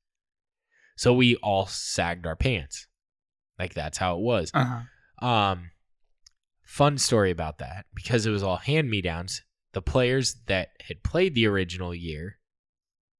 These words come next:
Speaker 1: were the sizes that our jerseys were. So I was the biggest guy on the team, like, width-wise, not height-wise.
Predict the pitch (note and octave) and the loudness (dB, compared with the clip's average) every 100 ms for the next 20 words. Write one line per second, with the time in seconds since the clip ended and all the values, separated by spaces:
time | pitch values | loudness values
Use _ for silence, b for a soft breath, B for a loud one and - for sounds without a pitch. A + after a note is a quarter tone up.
0 | _ _ _ _ G2 A2+ G2+ F#2+ - E3+ | _ _ _ _ 0 2 2 2 4 6
1 | D#3+ G#2+ G2 F#2 F2+ - _ _ _ G2 | 4 2 -2 -4 -6 -10 _ _ _ 0
2 | F#2+ F2+ B2+ C3+ G#2 F2 E2+ E2 - _ | 0 4 4 4 2 -2 -6 -12 -18 _
3 | _ _ _ _ _ _ _ _ _ _ | _ _ _ _ _ _ _ _ _ _
4 | _ - - B2 A2+ G#2+ - G#2 A#2+ D#3 | _ -4 4 6 6 2 -2 4 6 6
5 | A2 G#2 G#2 G#2 G#2 - G2 F2+ E2+ F2+ | 4 4 4 4 2 2 0 -2 -4 -10
6 | - D#3 B2 G2 G2+ - _ - G#2 - | -4 -2 0 -4 -8 -16 _ -12 -10 -6
7 | A2 A2 F#2 - _ _ _ _ F#2+ G#2+ | 2 2 2 -8 _ _ _ _ -2 2
8 | A#2 - F2+ D2+ D2+ E2 F2+ F#2+ G2 - | 2 0 -6 -4 -4 -6 -4 -4 -6 -4
9 | A2 F#2 - D#2+ D2 F2 | -2 -2 -2 -10 -8 -10